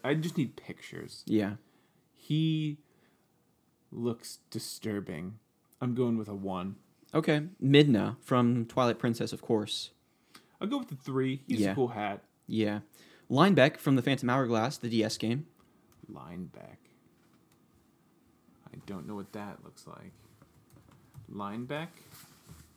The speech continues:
Speaker 2: He's a cool looking dude.
Speaker 1: Yeah, he, he's got some swagger to him.
Speaker 2: Mm-hmm.
Speaker 1: I'll, I'll give him a two and a half.
Speaker 2: Okay, solid.
Speaker 1: Oh,
Speaker 2: Uh,
Speaker 1: there's a lot.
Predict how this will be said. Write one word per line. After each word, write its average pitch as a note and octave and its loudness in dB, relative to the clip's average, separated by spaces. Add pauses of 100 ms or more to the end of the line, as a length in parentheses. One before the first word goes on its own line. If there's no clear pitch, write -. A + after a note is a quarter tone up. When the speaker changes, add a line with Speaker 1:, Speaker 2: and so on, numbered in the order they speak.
(320)
Speaker 2:
He's E3+ -2
a B2+ 2
cool B2+ 2
looking G#2+ 0
dude. A#2 -2 (120)
Speaker 1:
Yeah, F#3 2
he, A3+ 2
he's C4+ 2
got B3+ 2
some C3+ 0
swagger A2 -2
to C3 0
him. C#3 -2
Speaker 2:
Mm-hmm. B2+ 0 (100)
Speaker 1:
I'll, G#3 -2 (100)
I'll G#3 0
give A#3+ -2
him D3+ 2
a G#2 0
two - -8
and G#2 -4
a F#2 -8
half. F2+ -12 (240)
Speaker 2:
Okay, E3 0 (100)
solid. E3 0 (480)
Speaker 1:
Oh, A#2+ 0
Speaker 2:
Uh, A#2 4
Speaker 1:
there's A2+ 2
a A2 -2
lot. A2 -2